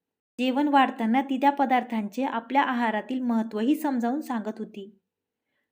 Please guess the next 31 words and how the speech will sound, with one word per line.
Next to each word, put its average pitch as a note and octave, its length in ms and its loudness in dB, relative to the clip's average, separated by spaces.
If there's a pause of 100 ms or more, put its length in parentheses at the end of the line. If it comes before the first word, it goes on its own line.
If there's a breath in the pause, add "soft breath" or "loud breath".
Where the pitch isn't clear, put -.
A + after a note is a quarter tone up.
(120)
ते E4 80 -2
ट्रेडिशनल D4 600 2
जेवण C#4 340 2
बघून C4 380 -2
एका B3+ 220 -2
गेस्टला A3 500 -2
आपल्या A#3+ 320 -2
आजीची G#3+ 400 -6
आठवण A3 380 -6
आली. F#3 280 -12 (1000)
राघव G#3+ 340 -2
कौतुकाने B3 600 0
सगळं C4 320 -2
बघत A3 260 -6
होता. F#3+ 320 -14 (720)
त्याच्या D4+ 260 -2
चेहऱ्यावर C#4 420 2
एक B3 260 0
गोड C4+ 220 0
स्माईल A3 360 -4
होती. G3 460 -10 (840)
जोपर्यंत A#3+ 520 0
जेवणात A#3 520 0
आधी A3 220 -2
तिखट A#3+ 380 -4 (400)
व A#3 40 -10
नंतर B3 400 0
गोड B3+ 260 2
स्वाद C#4 340 2
येत C#4 240 0
नाही, A#3+ 420 -4